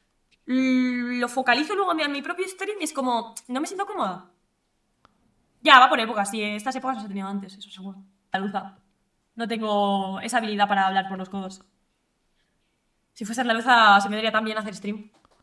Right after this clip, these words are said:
Pero por desgracia tuve que nacer en Mallorca de mierda. Si no, tómate un tiempo. Sí, ahora que le debo un montón de dinero a Hacienda, me da perfectamente para tomarme un tiempo. Por ese, ese timing perfecto, vaya. <laughs>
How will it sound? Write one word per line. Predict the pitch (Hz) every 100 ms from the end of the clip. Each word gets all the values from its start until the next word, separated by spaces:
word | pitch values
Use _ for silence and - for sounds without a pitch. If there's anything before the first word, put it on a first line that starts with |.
| _ -
Pero | 202
por | 196
desgracia | 202 202 208
tuve | 196
que | 196
nacer | 196 202
en | 190
Mallorca | 180 190 190
de | 185
mierda. | 180 180 185 _ _ _ _ _ _ _
Si | -
no, | 254
tómate | 302 302 311
un | 269
tiempo. | 240 247 294 -
Sí, | 392 359 -
ahora | 277 320
que | 349
le | 349
debo | 339 208 -
un | 233
montón | 233 240
de | 294
dinero | 311 302
a |
Hacienda, | 311 339 370 - - _
me | 247 262 254 254
da | 302 302 247 247
perfectamente | 254 269 240 247 240
para | 233
tomarme | 226 226 202
un |
tiempo. | 208 220
Por | 202
ese, | 240 -
ese | 311 359
timing | 359 349
perfecto, | 240 262 208
vaya. | 208 220 247
<laughs> | -